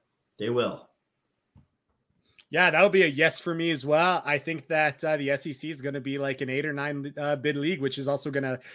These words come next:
Speaker 2: gonna help as we kinda sweat over the six and a half over under. Not that, of, of course, I always feel like people, you know, s-, say it like it's automatic that when s-, uh, when someone says that this is a, you know,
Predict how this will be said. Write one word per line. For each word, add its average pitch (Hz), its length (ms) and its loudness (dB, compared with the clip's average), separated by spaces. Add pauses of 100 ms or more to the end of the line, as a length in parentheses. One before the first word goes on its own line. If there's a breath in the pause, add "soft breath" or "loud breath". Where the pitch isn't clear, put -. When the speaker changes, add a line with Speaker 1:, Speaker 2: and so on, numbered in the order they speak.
(220 loud breath)
Speaker 2:
gonna 170 220 8
help 180 300 8
as 143 180 2
we 151 140 0
kinda 147 260 2
sweat 151 360 2
over 151 280 2
the 139 100 0
six - 280 -2
and 139 100 -2
a 135 40 0
half 135 380 -2 (400 soft breath)
over 147 260 0
under. 151 220 6
Not 147 280 2
that, 131 180 -2
of, 123 140 -12 (160)
of 127 100 -16
course, 139 360 -4
I 139 140 0
always 135 220 -2
feel 143 140 -2
like 127 140 -4
people, 127 440 -4
you 131 100 -8
know, 123 200 -10 (180)
s-, - 200 -20
say 147 260 2
it 131 100 0
like 131 160 0
it's 131 120 -4
automatic 139 580 2
that 123 220 -4 (320 soft breath)
when 135 120 -2
s-, - 160 -10
uh, 139 120 -6 (380)
when 139 260 -4 (120)
someone 143 400 0
says 139 280 2
that 131 180 -4
this 147 200 0
is 131 120 -2
a, 135 160 0
you 135 120 -2
know, 131 200 -2